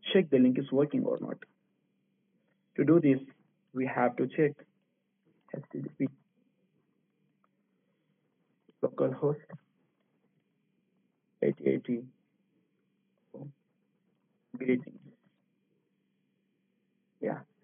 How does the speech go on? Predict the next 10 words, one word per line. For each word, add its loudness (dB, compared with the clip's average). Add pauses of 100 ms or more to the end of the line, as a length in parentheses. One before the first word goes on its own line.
(280)
authorization 0 (300)
required, 4 (520)
because 4 (100)
here 8
we 6
are 4
using 4
jax 0
R 6
S 4